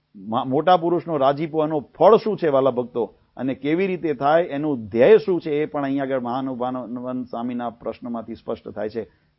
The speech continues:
મહારાજને કહે છે, "હે મહારાજ, સત્સંગમાં રહેતો થકો, એટલે કે એવા સત્પુરુષોના, એવા સત્સંગના, સદગુરુના આશ્રયમાં રહેતો થકો. જેટલા અવગુણ હોય, જે ઉપર બતાવ્યા,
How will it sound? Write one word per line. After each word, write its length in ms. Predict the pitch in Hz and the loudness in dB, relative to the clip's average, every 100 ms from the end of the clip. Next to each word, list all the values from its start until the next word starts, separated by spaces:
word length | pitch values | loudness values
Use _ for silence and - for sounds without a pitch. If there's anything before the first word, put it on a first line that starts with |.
| - | -6
મહારાજને 480 | 107 123 135 123 | -2 0 0 -2
કહે 160 | 117 123 | -6 -6
છે, 120 | 123 | -6
"હે 140 | 107 127 | -4 -2
મહારાજ, 420 | 131 135 151 160 - _ _ _ _ _ | 2 4 4 2 -6 _ _ _ _ _
સત્સંગમાં 580 | - 135 - 214 233 208 | -4 -4 -2 0 2 6
રહેતો 260 | 170 160 156 | 6 4 0
થકો, 380 | 131 120 104 - _ _ _ _ - | -2 -2 -6 -10 _ _ _ _ -12
એટલે 300 | 123 156 156 | -4 0 2
કે 280 | 151 170 156 | 2 0 0
એવા 240 | 147 151 | 2 0
સત્પુરુષોના, 880 | 139 135 151 160 160 160 156 160 165 | -2 -8 -4 -4 -2 -4 -2 -2 -2
એવા 240 | 135 131 | -4 -4
સત્સંગના, 640 | 120 123 - 147 151 156 | -6 -10 -10 -8 -6 -4
સદગુરુના 560 | 147 135 127 135 147 147 | -6 -8 -8 -6 -4 -4
આશ્રયમાં 520 | 113 113 156 151 135 | -4 -4 -4 -4 -2
રહેતો 240 | 120 113 113 | -4 -4 -8
થકો. 320 | 101 92 113 _ _ _ _ _ _ _ _ _ _ _ _ _ | -10 -16 -20 _ _ _ _ _ _ _ _ _ _ _ _ _
જેટલા 480 | 113 117 156 202 233 | -6 -4 0 6 8
અવગુણ 420 | 220 190 196 220 | 8 6 6 2
હોય, 340 | 175 156 156 107 - _ _ _ _ _ - | 6 8 6 4 -6 _ _ _ _ _ -12
જે 160 | 117 160 | -2 0
ઉપર 340 | 160 175 170 | 0 2 2
બતાવ્યા, 440 | 165 156 160 131 | 2 2 2 2